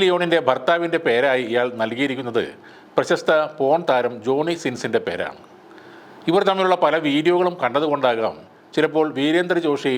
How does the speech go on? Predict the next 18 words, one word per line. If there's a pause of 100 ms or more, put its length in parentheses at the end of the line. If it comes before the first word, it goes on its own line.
(160)
അവർ
രണ്ടുപേരും (520)
ഭാര്യ (100)
ഭർത്താക്കന്മാർ (120)
ആണെന്ന് (120)
കരുതിയതെന്നാണ് (200)
കൂടുതലും
കമൻറ്റുകൾ (100)
വരുന്നത്. (1400)
എന്നാലും (100)
യാതൊരുവിധ (200)
പരിശോധനയും
ഇല്ലാതെ (580)
മാസം (100)
തോറും (320)
സണ്ണി
ലിയോണിന് (100)
പൈസ